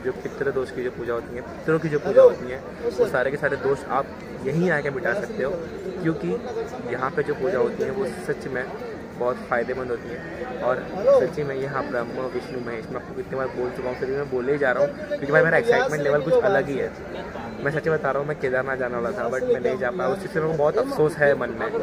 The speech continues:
but फिर भी मैं यहाँ आ गया, मेरा यहाँ का बुलावा था,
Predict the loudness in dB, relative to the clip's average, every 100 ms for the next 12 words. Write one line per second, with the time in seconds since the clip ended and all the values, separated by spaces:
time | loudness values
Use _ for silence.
0 | -4 -4 -4 0 4 4 4 2 2 2
1 | 4 4 2 0 0 -2 0 0 0 0
2 | 2 2 4 4 6 4